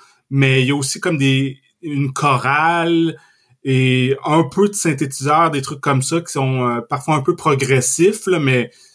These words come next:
c'est tellement efficace, là. Surtout, euh, moi, mon bout préféré avec la musique, c'est quand, euh, Tetsuo, euh,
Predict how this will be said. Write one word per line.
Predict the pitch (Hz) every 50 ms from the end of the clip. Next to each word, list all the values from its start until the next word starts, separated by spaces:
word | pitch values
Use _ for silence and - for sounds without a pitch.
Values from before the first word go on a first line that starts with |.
| _
c'est | - - - 139 131 135 -
tellement | 170 170 165 170 185
efficace, | 185 170 139 - - - 156 156 180 208 208 - -
là. | 185 180
Surtout, | - - - - - - - 214 220 214 180
euh, | 151 143 143
moi, | 147 160 175 185
mon | 185 165 147
bout | 135 135 165
préféré | 165 - - 160 - 156 143 139 160 180 180
avec | 151 135 135 135
la | 139 135
musique, | 131 131 127 123 143 160 180 - - - - - - - - - -
c'est | - - - - 139 131
quand, | - - 147 143 147 147 147 143
euh, | 135 127 123 123 120 117 117 117 113 113 110 117 131 - _ _ _ - - - -
Tetsuo, | - 147 139 135 - - - 147 147 151 160 165 170 170 165 151
euh, | 139 135 127 123 127 127